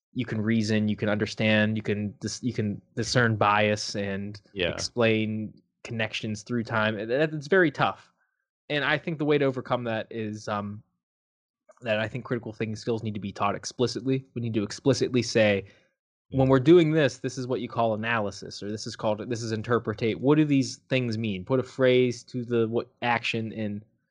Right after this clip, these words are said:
Speaker 1: you know, formalize it. Let students know that what they're doing in their heads is a thing, you know, that other
Speaker 2: Mm-hmm.
Speaker 1: people recognize as, as, as a, um, as an action.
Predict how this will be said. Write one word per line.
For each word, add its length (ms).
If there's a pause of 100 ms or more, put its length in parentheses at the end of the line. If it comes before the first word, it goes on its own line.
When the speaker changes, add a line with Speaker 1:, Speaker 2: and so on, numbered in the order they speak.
(140)
Speaker 1:
you 80
know, 100
formalize 640
it. 120
Let 160
students 400
know 240
that 300
what 260
they're 100
doing 380
in 80
their 140
heads 440
is 160
a 80
thing, 540
you 100
know, 200
that 260
other 180
Speaker 2:
Mm-hmm. 80
Speaker 1:
people 280
recognize 760 (640)
as, 380
as, 240
as 260
a, 220
um, 240
as 160
an 60
action. 420